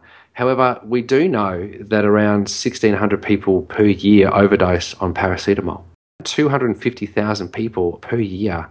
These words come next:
it's two hundred fifty thousand people per year die from drugs or surgery, um, as a result of the correctly prescribed drug, um, and the correct surgery.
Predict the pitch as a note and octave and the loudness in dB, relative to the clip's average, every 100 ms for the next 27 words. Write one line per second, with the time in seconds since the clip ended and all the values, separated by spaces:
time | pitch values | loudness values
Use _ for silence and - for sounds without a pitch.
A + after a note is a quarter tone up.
0 | _ - - F#3+ E3 B2 - A#2+ B2 A2+ | _ -6 -4 -2 -2 -2 2 4 4 2
1 | F#2 A2 G#2 F2 E2+ G#2+ F#2+ F#2 F2+ F2 | 0 -2 0 -2 -2 -2 2 2 0 -2
2 | - - - _ A2 A2+ G#2 F#2+ G#2+ B2+ | -10 -16 -18 _ 2 4 4 2 -2 -4
3 | - - G2+ G2 G2 F#2 - _ _ - | -14 -4 0 0 -2 -6 -14 _ _ -2
4 | G#2+ G#2 G2+ - G2 F#2 - F#2+ F#2+ F#2+ | 2 2 0 -2 -4 -2 0 2 2 2
5 | F2 A2+ - - _ _ _ - G2+ G2 | 0 -2 -6 -20 _ _ _ 0 2 4
6 | F#2+ F#2 F#2 - _ - A2+ A2 A2 G2+ | 2 0 -6 -12 _ -4 0 4 4 4
7 | G#2 G#2 G2+ G2 F#2 - - F2+ _ F#2 | 4 4 4 0 -2 -6 -20 -20 _ -20
8 | - G2+ - - A#2 - G#2 G2 - G2+ | -4 -4 -4 0 0 2 -2 -2 -2 0
9 | F#2+ F2+ - F#2+ D3+ - - - - - | 0 0 -4 -4 -6 -10 -20 -20 -20 -10
10 | G2+ G2 G#2 G2+ F#2+ - G#2+ G#2 - G2 | -6 -4 -2 0 -2 0 -2 -2 0 2
11 | G#2 F2+ F2 | 2 0 -4